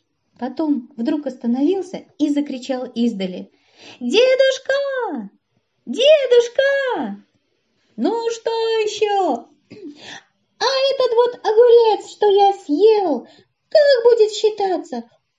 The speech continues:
Украл я его или нет?»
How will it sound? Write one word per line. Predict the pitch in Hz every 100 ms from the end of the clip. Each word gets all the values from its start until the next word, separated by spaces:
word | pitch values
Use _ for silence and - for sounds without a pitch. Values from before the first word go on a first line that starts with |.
| _ _ -
Украл | 466 466 554 554 539 440
я | 381 370
его | 370 370 349 302 302 _
или | 392 453 466 480 466 427
нет?» | 311 294